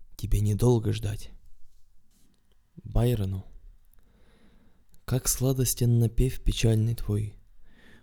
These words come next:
участием нежным сердце наполняя, то жалость к лютне голову склоняя — коснулась струн дрожащей рукой. И, подхватив неотзвеневший строй, отозвалась гармония иная,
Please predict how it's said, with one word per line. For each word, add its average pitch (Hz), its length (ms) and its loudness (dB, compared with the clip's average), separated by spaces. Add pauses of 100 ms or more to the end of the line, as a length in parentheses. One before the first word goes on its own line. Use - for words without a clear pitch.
(120)
участием 110 600 0
нежным 110 360 2
сердце 110 420 -2
наполняя, 113 680 0 (800)
то 127 160 4
жалость 120 560 2
к - 120 -10
лютне 101 460 2
голову 101 400 2
склоняя — 104 640 2 (600)
коснулась 113 460 4
струн - 480 2
дрожащей 101 580 0
рукой. 104 500 0 (1300)
И, - 60 -6
подхватив - 640 0
неотзвеневший 107 720 4
строй, 123 440 -2 (340)
отозвалась 107 720 2
гармония 117 600 4
иная, 120 420 0